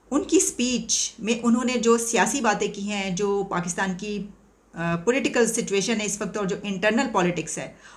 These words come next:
और इस वक्त वो establishment को क्या कह रहे हैं, क्या जवाब दे रहे हैं और आगे क्या होने जा रहा है, इस पर बात नहीं करेंगे हम। इस पर हम बात करेंगे next program में। मैं अपना अगला program उसी पर करूँगी, वो भी बड़ी अहम बातें हैं, दिलचस्प बातें हैं। लेकिन इस वक्त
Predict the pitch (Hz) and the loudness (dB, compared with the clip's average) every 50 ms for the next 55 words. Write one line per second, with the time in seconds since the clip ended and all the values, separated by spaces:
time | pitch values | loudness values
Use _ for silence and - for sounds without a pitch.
0 | - - 190 190 - 254 226 226 226 240 233 226 - - 226 - - - - _ | -6 -2 0 0 2 2 0 0 0 -2 -4 -4 -6 -12 -12 -12 -12 -14 -20 _
1 | _ - 175 175 208 233 226 226 - - - 196 190 196 233 - - 214 214 196 | _ -4 0 2 4 4 2 2 -2 -2 0 0 0 0 0 -2 -2 -4 -4 -4
2 | 202 240 240 233 - 262 254 269 262 226 190 - 156 - 117 - - - - _ | -2 -2 -4 -2 2 2 2 2 2 0 -2 -2 -2 -6 -10 -14 -16 -18 -20 _
3 | - 269 269 262 - 220 190 190 190 185 175 196 185 180 180 175 214 226 226 - | 0 4 4 4 4 4 4 4 2 2 2 0 0 0 -2 -4 -4 -8 -10 -12
4 | - - - - - - - 190 196 208 202 202 - - 190 196 185 247 240 240 | -14 -20 -20 -20 -16 -6 2 6 6 6 6 4 2 2 2 4 4 2 2 2
5 | 247 226 - 202 180 170 165 156 156 135 135 143 - - - 285 - - 269 - | 2 0 2 2 0 0 0 0 -2 -2 -4 -6 -6 -4 -2 -2 0 0 0 2
6 | 202 165 156 - 170 165 170 - 151 139 139 139 135 - - - - _ _ _ | 2 2 2 0 -4 -6 -6 -6 -8 -10 -10 -12 -14 -14 -16 -18 -20 _ _ _
7 | - - 269 - 320 320 359 311 226 214 190 196 - - 220 220 220 233 262 214 | -6 -4 -2 2 4 4 4 4 6 6 6 6 4 0 -2 0 0 0 0 0
8 | 185 196 226 - - 202 180 147 151 143 135 139 160 175 208 - - 208 - - | 0 -2 -2 -2 -4 -4 -4 -4 -4 -6 -6 -6 -6 -6 -6 -4 -4 -6 -6 -6
9 | - - - 214 220 254 277 285 - 233 202 190 196 208 233 226 226 233 226 226 | -6 -4 0 0 2 2 2 2 2 2 2 2 2 2 2 0 0 0 0 0
10 | 233 - 208 170 - - 147 147 147 151 165 175 208 233 233 294 - 190 226 233 | 0 -2 -2 -4 -4 -4 -8 -8 -6 -4 -2 0 2 2 2 2 2 4 2 4
11 | 269 254 - - 214 202 185 175 165 151 - - 151 156 165 185 196 185 - 226 | 2 2 0 0 0 0 0 2 0 0 -2 -2 -4 -4 -2 0 -2 0 0 0
12 | 220 220 - - 160 151 - 147 139 147 143 - - - - - - - 226 277 | -2 -2 -2 -2 -4 -4 -4 -8 -10 -10 -12 -14 -18 -20 -20 -20 -10 -2 0 0
13 | - - - - 294 392 - - 202 180 170 - - | 2 2 0 0 2 2 2 2 0 -2 -4 -4 -12